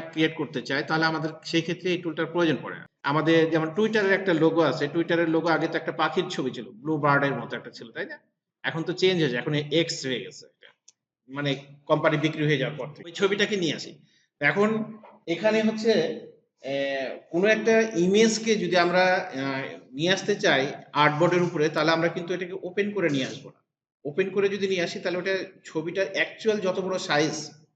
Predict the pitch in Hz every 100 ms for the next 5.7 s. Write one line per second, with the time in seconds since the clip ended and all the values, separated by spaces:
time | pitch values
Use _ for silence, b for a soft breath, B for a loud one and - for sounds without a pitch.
0 | _ _ _ _ - 196 208 - 202 190
1 | 233 175 160 147 143 143 117 92 - _
2 | _ _ _ _ _ - 139 135 165 185
3 | 208 202 208 156 - - - - _ _
4 | _ 165 170 190 202 196 185 220 170 160
5 | 160 185 196 190 190 208